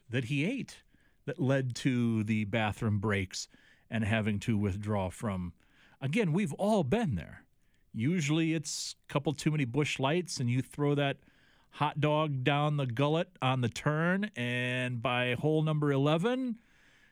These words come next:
you're just hoping that you can find the nearest porta potty. Three one nine, three six six, sixteen hundred. All-Star Game weekend nominated for worst weekend. Again, how do you fix the unfixable? I don't have an answer for you.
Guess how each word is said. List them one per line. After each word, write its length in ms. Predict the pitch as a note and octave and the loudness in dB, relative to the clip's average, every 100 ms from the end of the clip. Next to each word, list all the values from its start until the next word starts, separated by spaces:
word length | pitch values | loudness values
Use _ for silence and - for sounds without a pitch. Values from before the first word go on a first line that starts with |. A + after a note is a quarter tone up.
| _ | _
you're 680 | - C3+ C#3 D3 D3+ D#3 D#3 D#3 | -2 2 4 4 4 2 2 0
just 280 | C#3+ D3+ - | -2 -2 -2
hoping 360 | D#3+ D3 D3+ | -2 0 0
that 120 | D3+ | 0
you 100 | - | -2
can 240 | C#3+ C#3+ C#3+ | -2 -2 -2
find 360 | - D3 D3 | -4 -4 -2
the 80 | C#3+ | -2
nearest 540 | C#3+ C#3+ C#3 C#3 - - | -2 0 0 -2 -6 -14
porta 240 | - G#2+ F#2 | -8 -6 -6
potty. 380 | - - - - | -8 -14 -14 -10
Three 180 | D#3 E3+ | -4 0
one 200 | F3+ E3 | 2 2
nine, 280 | D#3 D#3 C#3 | 2 0 0
three 240 | D3+ D#3+ | 0 0
six 400 | - - D#3 - | 0 0 0 0
six, 400 | - D3 - - - - - - _ | 0 0 0 -10 -14 -20 -20 -20 _
sixteen 680 | - E3 D3 - - D#3+ C#3 | -2 -2 -2 -6 -2 0 2
hundred. 400 | C3+ B2+ B2 B2 - - - - | 0 2 0 -2 -10 -20 -20 -6
All-Star 560 | - D#3 F3 - F3+ E3+ | 0 2 2 2 2 2
Game 300 | D3 D#3+ D#3+ | 2 2 4
weekend 720 | D#3 D#3+ - F3 E3 E3 F3+ | 2 0 2 2 2 2 0
nominated 640 | - C#3+ D3 D3 D#3 D#3+ D#3 | 0 2 2 2 2 2 -2
for 320 | - D3 C#3+ | -2 2 4
worst 400 | C3+ C#3+ C#3+ - | 4 2 2 0
weekend. 540 | C#3 C#3+ - C#3+ D3+ D#3+ | 0 0 0 0 2 0
Again, 380 | A#2 C3 C#3+ | 0 2 2
how 240 | D3+ A#2 C3+ | 2 2 2
do 80 | C#3 | 2
you 100 | C3+ | 0
fix 380 | - D3+ - | 0 -2 -2
the 140 | - C#3+ | -2 0
unfixable? 760 | C3+ C3+ D3+ D3+ - D3 D#3 - | 0 0 -2 -2 -2 0 0 2
I 120 | A#2 | 2
don't 160 | A#2 | 2
have 180 | A2 A2+ | 2 2
an 80 | G2 | 2
answer 320 | C3 D#3+ D#3+ | 0 0 -2
for 240 | C#3+ D#3+ D3 | 0 2 2
you. 220 | D#3 | 2